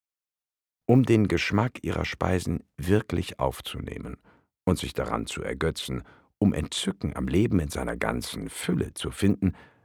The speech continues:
sollten wir öfter mal einen Moment in aller Stille genießen.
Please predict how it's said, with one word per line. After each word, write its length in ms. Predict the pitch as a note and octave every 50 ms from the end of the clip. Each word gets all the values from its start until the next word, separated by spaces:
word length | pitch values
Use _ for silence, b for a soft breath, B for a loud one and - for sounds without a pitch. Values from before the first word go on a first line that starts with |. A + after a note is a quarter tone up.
| B B _ _
sollten 460 | F2 F2 - E2 G2 - - A2 G2+
wir 120 | A#2+ -
öfter 280 | - - E3 - - E2
mal 240 | D2 C#2+ - - - -
einen 320 | - - F2 F#2 F#2+ F2+ F2
Moment 560 | E2+ E2+ D#2 D2+ D2 C#2+ D2 E2+ F2+ D#2+ -
in 220 | - D#2 D#2 - - _ _
aller 360 | - - F2+ D#2+ E2 E2 E2
Stille 560 | - - - - - - C#2+ C2 A1 - G1+
genießen. 720 | - - - G1+ G#1 - B1+ - - - - - - -